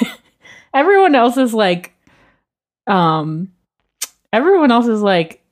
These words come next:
making the best of the situation. They're like, "Okay, we're gonna go fight for what we believe in." And Reiner's, like, crying in his bed. <laughs>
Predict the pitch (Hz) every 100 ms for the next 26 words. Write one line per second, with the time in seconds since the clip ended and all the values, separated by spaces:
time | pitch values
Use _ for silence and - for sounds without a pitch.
0 | _ - 175 175 180 202 196 165 165 185
1 | 170 165 175 165 156 170 156 143 165 208
2 | 202 165 160 170 196 185 175 - 190 -
3 | 196 180 180 196 165 170 185 165 170 170
4 | 170 160 185 226 240 262 - - 175 160
5 | 165 160 160 156 143 139 135 139 - 175
6 | - -